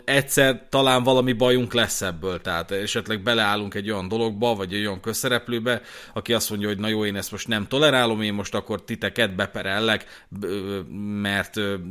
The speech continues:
helyreigazítást követelek, vagy mondjuk feljelentelek titeket becsületsértésért. És lehet, hogy egy nap el kell mennünk a rendőrségre,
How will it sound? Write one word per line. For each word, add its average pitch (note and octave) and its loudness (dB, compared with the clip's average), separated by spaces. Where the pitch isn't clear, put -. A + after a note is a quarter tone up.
helyreigazítást G2+ 0
követelek, F#2+ -2
vagy F2+ -6
mondjuk F#2+ -6
feljelentelek G#2+ 2
titeket F#2+ -6
becsületsértésért. F#2 -6
És - -18
lehet, G#3+ 4
hogy D#3+ 2
egy C#3 6
nap C3+ 2
el G#2+ 6
kell A2 2
mennünk G2 0
a A2+ -2
rendőrségre, A#2 2